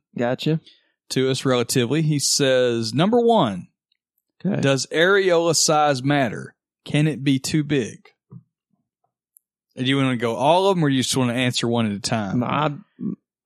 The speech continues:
Speaker 1: I'll let you take the lead on that. I
Speaker 2: All
Speaker 1: feel
Speaker 2: right.
Speaker 1: like you've probably got more areola opinions
Speaker 2: Well,
Speaker 1: than
Speaker 2: I think
Speaker 1: me.
Speaker 2: part of this comes from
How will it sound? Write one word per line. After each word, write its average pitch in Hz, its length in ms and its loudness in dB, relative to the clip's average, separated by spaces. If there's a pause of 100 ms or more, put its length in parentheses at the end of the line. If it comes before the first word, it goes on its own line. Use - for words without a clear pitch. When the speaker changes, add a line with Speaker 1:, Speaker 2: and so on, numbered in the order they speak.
(160)
Speaker 1:
I'll 156 200 4
let 170 180 4
you 165 120 2
take 151 260 2
the 139 60 0
lead 143 320 4
on 127 180 2
that. 135 220 2
I 147 80 4
Speaker 2:
All 135 60 2
Speaker 1:
feel 135 100 6
Speaker 2:
right. 147 40 6
Speaker 1:
like 143 140 0
you've 175 140 0
probably 135 520 2
got 131 260 2
more 135 520 2
areola 135 600 2
opinions 127 560 0
Speaker 2:
Well, 156 120 4
Speaker 1:
than 131 80 4
Speaker 2:
I 131 40 4
think 131 220 4
Speaker 1:
me. 120 40 0
Speaker 2:
part 262 200 4
of 240 60 -6
this 185 160 2
comes 170 400 2
from 131 680 -2